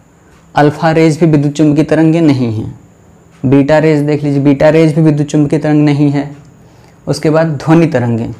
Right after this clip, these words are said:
ध्वनि तरंगों को भी विद्युत चुम्बकीय तरंगें हम नहीं बोलते हैं, वो विद्युत चुम्बकीय तरंगें नहीं होती हैं। पराश्रव्य तरंगें, पराश्रव्य तरंगें भी विद्युत चुम्बकीय तरंग नहीं है। तो कैथोड रेज, कैनॉल रेज, अल्फा रेज,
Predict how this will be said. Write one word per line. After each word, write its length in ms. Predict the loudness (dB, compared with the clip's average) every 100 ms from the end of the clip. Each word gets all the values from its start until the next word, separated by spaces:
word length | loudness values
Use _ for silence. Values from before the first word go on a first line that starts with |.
| -20 _ _ _ _ -8
ध्वनि 300 | -2 0 2
तरंगों 420 | 2 2 4 2
को 140 | 0 0
भी 140 | 0
विद्युत 260 | -2 -4 -2
चुम्बकीय 300 | 0 0 0
तरंगें 280 | 0 2
हम 120 | 2 0
नहीं 240 | 0 0
बोलते 360 | 0 -2 -4 -8
हैं, 80 | -2
वो 140 | 0
विद्युत 200 | 2 0
चुम्बकीय 280 | 0 0 0
तरंगें 320 | 0 0 2
नहीं 260 | 2 2 0
होती 260 | -2 -6
हैं। 220 | -8 -10 -14 -20 -20 -20 _ -20 -20 _
पराश्रव्य 640 | -2 -2 -2 -2 -2 0 -2
तरंगें, 460 | -4 -6 -6 -8 -10 -16 _ _ _
पराश्रव्य 540 | -4 -4 -2 0 0 0
तरंगें 420 | 0 0 0 0
भी 140 | 0
विद्युत 240 | 0 0 0
चुम्बकीय 320 | 0 0 0
तरंग 320 | 0 -2 0
नहीं 320 | 0 0 -2
है। 180 | -4 -10 -16 _ -20 -20 -20 _ _ -2
तो 100 | -2 -4 -8
कैथोड 560 | -2 -2 0 2 2 2
रेज, 300 | 0 0 -2
कैनॉल 500 | -4 -2 0 0 0
रेज, 340 | 0 0 -2 -6
अल्फा 500 | -4 -4 -4 -2 0
रेज, 400 | 0 -2 -4